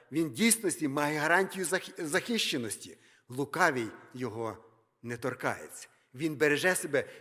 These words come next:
він живе у волі Божій, він живе у плані Божому. Тому, дорогі брати і сестри,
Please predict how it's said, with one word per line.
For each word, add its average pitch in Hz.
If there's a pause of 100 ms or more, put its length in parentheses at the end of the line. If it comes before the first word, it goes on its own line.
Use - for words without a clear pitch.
він 170
живе 156
у 147
волі 151
Божій, 143 (240)
він 151
живе 143
у 143
плані 143
Божому. 135 (640)
Тому, 139 (140)
дорогі 127 (320)
брати 156
і 190
сестри, 190